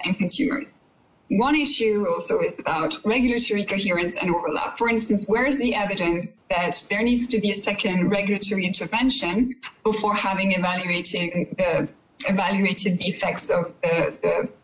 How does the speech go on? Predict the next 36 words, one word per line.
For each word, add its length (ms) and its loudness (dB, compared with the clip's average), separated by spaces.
platform 360 0
to 120 0
business 380 2
regulation 760 -2
that 340 -4
just 380 -4
came 340 -2
into 340 -2
force 380 0
in 120 4
July? 480 -2
Um, 480 0
now, 320 -2
E 40 2
U 340 4
competition 480 2
policy 300 2
is 80 2
actually 280 0
well 200 2
suited 380 2
to 100 -2
tackle 340 -2
the 180 -2
situations 720 2
that 280 -2
the 60 -4
Commission 400 2
is 120 2
looking 260 0
at, 260 2
because 320 2
it 120 0
can 180 2
address, 640 0
um, 520 0